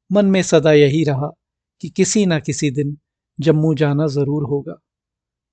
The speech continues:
तब ढूंढ लेंगे अपने नन्हे दोस्तों को। लवलीन का पूरा नाम, घर, ठिकाना कुछ भी मालूम नहीं, इसलिए कभी उसकी खोज नहीं की, लेकिन रमणीक गुप्त से मुलाकात की उम्मीद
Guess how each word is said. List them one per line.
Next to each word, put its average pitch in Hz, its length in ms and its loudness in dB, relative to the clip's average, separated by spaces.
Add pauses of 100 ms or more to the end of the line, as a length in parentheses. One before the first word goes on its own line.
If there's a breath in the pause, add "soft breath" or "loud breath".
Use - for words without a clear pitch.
तब 185 220 -2
ढूंढ 156 320 2
लेंगे 156 340 0
अपने 170 300 -2
नन्हे 165 420 0
दोस्तों 175 440 -2
को। 202 220 -6 (800)
लवलीन 160 420 2
का 156 140 0
पूरा 156 320 -2
नाम, 147 340 -2
घर, 151 380 -2
ठिकाना 151 600 -2 (260)
कुछ - 240 -8
भी 202 120 2
मालूम 147 360 2
नहीं, 143 260 -4 (680)
इसलिए 220 340 0
कभी 185 260 4
उसकी 202 280 2
खोज 190 340 4
नहीं 156 280 0
की, 147 240 -10 (600)
लेकिन 185 280 2
रमणीक 151 440 0
गुप्त 170 320 -2
से 156 180 2
मुलाकात 147 540 2
की 151 100 -4
उम्मीद 143 360 -2